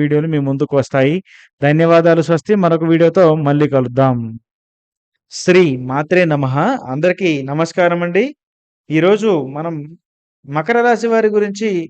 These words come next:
ఒక ప్రత్యేకమైనటువంటి విషయాన్ని అయితే తెలుసుకోబోతున్నాం. అది ఏంటంటే, అక్టోబర్ ఇరవై ఒకటి మంగళవారం హఠాత్తుగా మధ్యాహ్నం ఒంటి గంట తర్వాత జరిగే తెలిస్తే మీరు ఖచ్చితంగా ఆశ్చర్యపోయే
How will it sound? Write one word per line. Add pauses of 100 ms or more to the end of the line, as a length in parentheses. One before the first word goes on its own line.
(140)
ఒక
ప్రత్యేకమైనటువంటి (220)
విషయాన్ని
అయితే
తెలుసుకోబోతున్నాం. (840)
అది
ఏంటంటే, (680)
అక్టోబర్
ఇరవై
ఒకటి (100)
మంగళవారం
హఠాత్తుగా (100)
మధ్యాహ్నం (440)
ఒంటి
గంట
తర్వాత (120)
జరిగే
తెలిస్తే
మీరు
ఖచ్చితంగా
ఆశ్చర్యపోయే